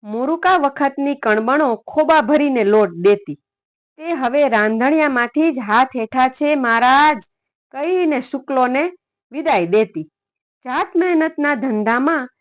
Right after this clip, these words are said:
હીણપ લાગતી એટલે ભવાનીશંકર કાકાની ડેલીએ શુક્લ ન્યાતના નવરા બ્રહ્મપુત્રોનો અખાડો ભરચક રહેતો.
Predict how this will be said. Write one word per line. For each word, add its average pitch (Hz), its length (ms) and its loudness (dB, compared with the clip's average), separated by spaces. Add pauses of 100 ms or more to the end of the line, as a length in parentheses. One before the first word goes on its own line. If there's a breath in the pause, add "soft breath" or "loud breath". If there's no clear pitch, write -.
(300)
હીણપ 330 360 -2
લાગતી 254 540 -2
એટલે 226 280 -6
ભવાનીશંકર 233 920 -2
કાકાની 208 580 -2
ડેલીએ 202 600 0 (480)
શુક્લ 370 340 -4
ન્યાતના 262 560 0
નવરા 233 440 2
બ્રહ્મપુત્રોનો 226 880 0
અખાડો 254 580 0
ભરચક 240 680 -2
રહેતો. 180 440 -4